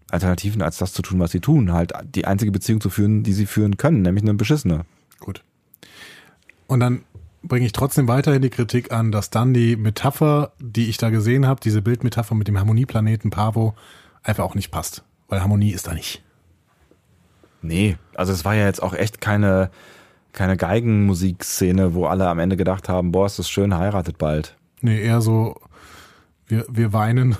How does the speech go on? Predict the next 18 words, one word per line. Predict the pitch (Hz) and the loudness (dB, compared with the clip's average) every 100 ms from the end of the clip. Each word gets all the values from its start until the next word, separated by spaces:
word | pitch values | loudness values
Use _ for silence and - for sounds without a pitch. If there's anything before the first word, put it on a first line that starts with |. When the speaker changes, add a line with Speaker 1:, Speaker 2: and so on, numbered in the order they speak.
| - - - | -4 -16 -4
Speaker 1:
Genau, | 104 90 | 0 0
alles | 80 98 101 | 0 -2 -2
ist | - _ | -6 _
ziemlich | - 113 107 - | -4 -2 -2 -4
kacke, | 107 107 127 131 - _ - | -4 0 0 0 -4 _ -2
Speaker 2:
Ja. | 98 | 0
Speaker 1:
aber | 104 | 0
am | 98 | 0
Ende | 101 101 | 0 0
haben | 98 | 0
wir | 101 | -2
zumindest | 87 98 95 | -2 -2 -2
noch | 98 | -2
irgendwie | 90 98 | -2 -4
sowas | 95 101 117 | -2 -2 -2
wie | 101 | -2
uns | 95 131 185 - | 0 2 0 -2
vielleicht. | - 156 160 220 240 220 | -4 0 0 -2 -4 -6